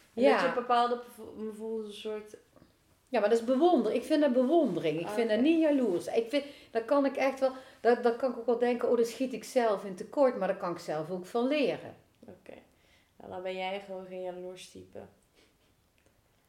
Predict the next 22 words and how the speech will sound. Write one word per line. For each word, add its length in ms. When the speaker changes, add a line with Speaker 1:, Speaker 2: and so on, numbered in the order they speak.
Speaker 2:
Nee, 200
dat 200
denk 240
ik 80
niet, 100
Speaker 1:
Ja. 60
Speaker 2:
maar 100
ik 120
heb 140
ook 140
geen 160
reden 380
om 140
jaloers 460
te 120
zijn. 380
Speaker 1:
Ja, 180
oké. 420
Speaker 2:
Dat 120
scheelt 380
ook 180
veel. 540